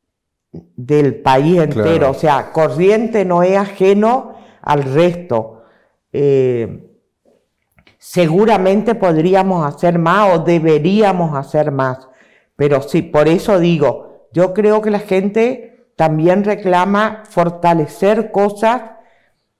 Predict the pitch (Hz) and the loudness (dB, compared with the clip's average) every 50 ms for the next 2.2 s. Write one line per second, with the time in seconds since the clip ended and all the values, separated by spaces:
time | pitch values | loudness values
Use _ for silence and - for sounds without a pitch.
0 | _ _ _ _ - 143 151 151 147 143 139 135 135 135 127 117 131 135 135 - | _ _ _ _ -2 0 2 2 4 4 4 4 2 2 0 -2 -4 -6 -10 -14
1 | - _ _ _ _ _ _ _ _ _ _ _ _ _ _ 147 151 147 143 143 | -20 _ _ _ _ _ _ _ _ _ _ _ _ _ _ 0 2 4 4 2
2 | 139 139 139 139 | 2 0 -4 -10